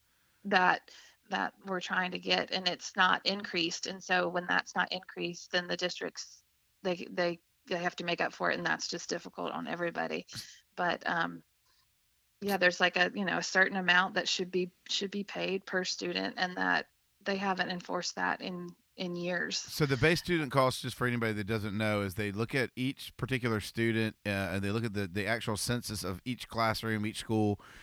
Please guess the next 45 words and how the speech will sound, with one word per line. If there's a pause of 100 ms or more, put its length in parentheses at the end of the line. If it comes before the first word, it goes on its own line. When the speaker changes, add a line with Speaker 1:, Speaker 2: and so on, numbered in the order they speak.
(240)
Speaker 2:
and
they
look
at
the
amount
of
money
it
takes
in
order
to
run
everything,
and
it, (400)
basically
keep
the
lights
on,
to
keeping
everybody
fed,
and
all
that
jazz. (460)
And,
and
from
what
I
saw,
it's
about
five
hundred
bucks (500)
in
the
Speaker 1:
Right.
Speaker 2:
hole